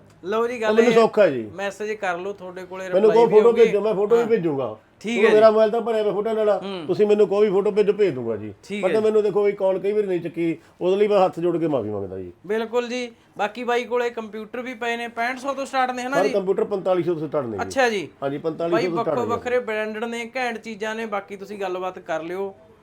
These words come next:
Speaker 1: ਤੇ ਵੀਡੀਓ ਸ਼ੇਅਰ
Speaker 2: ਆਹ
Speaker 1: ਕਰਨ
Speaker 2: ਦੇਖ
Speaker 1: ਦੀ
Speaker 2: ਲਓ
Speaker 1: ਮੈਂ
Speaker 2: ਜੀ,
Speaker 1: ਸ਼ੁਰੂ
Speaker 2: ਲੈਪਟਾਪ
Speaker 1: ਦੀ
Speaker 2: ਕਿੰਨੇ ਪਏ ਨੇ ਜੀ।
Speaker 1: ਬਿਲਕੁਲ ਜੀ।
Speaker 2: ਇਹ ਸਾਡੇ ਕੋਲ ਡੇਲੀ ਅਸੀਂ ਵੀਹ ਤੋਂ ਪੱਚੀ ਤਿਆਰ ਕਰ ਲੈਂਦੇ ਹਾਂ।
Speaker 1: ਹਾਂ।
Speaker 2: ਡੇਲੀ ਹੁਣ ਜਿੰਨਾ ਕੰਮ ਕਰ ਨਹੀਂ ਕਰਾਂਗੇ ਨਾ,
Speaker 1: ਹਾਂ, ਹਾਂ।
Speaker 2: ਸ਼ਾਮ ਨੂੰ ਹੁਣ ਵਿਹਲੇ ਹੋ ਕੇ ਇਹ ਕੰਮ ਕੁਮ ਕਰਦੇ
Speaker 1: ਸਾਫ਼
Speaker 2: ਅਸੀਂ।
Speaker 1: ਸੂਫ ਕਰ ਲੈਂਦੇ ਹੋ।
Speaker 2: ਸਾਫ਼ ਸੂਫ ਕਰਾਂ,
Speaker 1: ਓਕੇ।
Speaker 2: ਨਵੀਆਂ ਬੈਟਰੀ ਜੀ ਪਹਿਲੇ ਪਾ ਦਿੰਦੇ ਹਾਂ।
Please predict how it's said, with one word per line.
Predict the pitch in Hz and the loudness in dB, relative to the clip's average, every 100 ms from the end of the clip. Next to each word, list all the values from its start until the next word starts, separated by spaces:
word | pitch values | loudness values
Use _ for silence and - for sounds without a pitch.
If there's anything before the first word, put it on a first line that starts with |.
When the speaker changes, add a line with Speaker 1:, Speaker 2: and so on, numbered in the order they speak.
| _ | _
Speaker 1:
ਤੇ | 175 180 175 156 | -10 -8 -10 -10
ਵੀਡੀਓ | 170 185 202 214 | -12 -8 -6 -6
ਸ਼ੇਅਰ | 226 233 | -4 -4
Speaker 2:
ਆਹ | 240 | 0
Speaker 1:
ਕਰਨ | 170 | 0
Speaker 2:
ਦੇਖ | - | 0
Speaker 1:
ਦੀ | |
Speaker 2:
ਲਓ | 175 | 2
Speaker 1:
ਮੈਂ | 185 | 2
Speaker 2:
ਜੀ, | |
Speaker 1:
ਸ਼ੁਰੂ | 175 | 2
Speaker 2:
ਲੈਪਟਾਪ | 170 226 | -2 -2
Speaker 1:
ਦੀ | 226 | -2
Speaker 2:
ਕਿੰਨੇ | 160 165 | -2 -2
ਪਏ | 151 160 | 0 0
ਨੇ | 160 | 0
ਜੀ। | 165 160 | -2 -4
Speaker 1:
ਬਿਲਕੁਲ | 196 180 180 143 | -6 -4 -6 -6
ਜੀ। | 135 | -4
Speaker 2:
ਇਹ | 180 | -2
ਸਾਡੇ | 170 185 | -2 -2
ਕੋਲ | 175 | -4
ਡੇਲੀ | 160 165 196 185 | -2 -2 0 0
ਅਸੀਂ | 185 | 0
ਵੀਹ | 151 170 | -4 -2
ਤੋਂ | 202 | -2
ਪੱਚੀ | 180 - | -2 -4
ਤਿਆਰ | 170 170 | -2 -2
ਕਰ | 156 147 | -2 -4
ਲੈਂਦੇ | 135 143 | -4 -4
ਹਾਂ। | 151 160 | -4 -6
Speaker 1:
ਹਾਂ। | 170 151 131 - | -10 -12 -16 -10
Speaker 2:
ਡੇਲੀ | 139 165 | -4 -2
ਹੁਣ | 160 156 | -2 -2
ਜਿੰਨਾ | 160 151 | -4 -4
ਕੰਮ | 156 160 | -4 -2
ਕਰ | 160 | -2
ਨਹੀਂ | 160 | -2
ਕਰਾਂਗੇ | 151 147 170 | -2 0 0
ਨਾ, | 175 | -2
Speaker 1:
ਹਾਂ, | 175 151 | -4 -8
ਹਾਂ। | 151 | -4
Speaker 2:
ਸ਼ਾਮ | 151 | -2
ਨੂੰ | 156 | 0
ਹੁਣ | 160 | -2
ਵਿਹਲੇ | 151 170 185 | -4 -2 -4
ਹੋ | |
ਕੇ | 160 160 - - - | -2 -6 -8 -20 -8
ਇਹ | 156 | -4
ਕੰਮ | 160 151 | -4 -4
ਕੁਮ | 151 147 | -4 -4
ਕਰਦੇ | 143 113 | -4 -2
Speaker 1:
ਸਾਫ਼ | - 156 | -2 -2
Speaker 2:
ਅਸੀਂ। | |
Speaker 1:
ਸੂਫ | 190 170 | -6 -6
ਕਰ | 175 151 | -6 -6
ਲੈਂਦੇ | 160 175 | -8 -10
ਹੋ। | 185 | -6
Speaker 2:
ਸਾਫ਼ | 156 160 | -4 -2
ਸੂਫ | 170 175 | -2 0
ਕਰਾਂ, | 175 | 0
Speaker 1:
ਓਕੇ। | 165 | 0
Speaker 2:
ਨਵੀਆਂ | 160 160 | 0 0
ਬੈਟਰੀ | 151 156 175 | 0 -2 -2
ਜੀ | 175 | -2
ਪਹਿਲੇ | 165 156 | -2 -4
ਪਾ | 139 123 | -4 -4
ਦਿੰਦੇ | 123 | -4
ਹਾਂ। | 127 | -6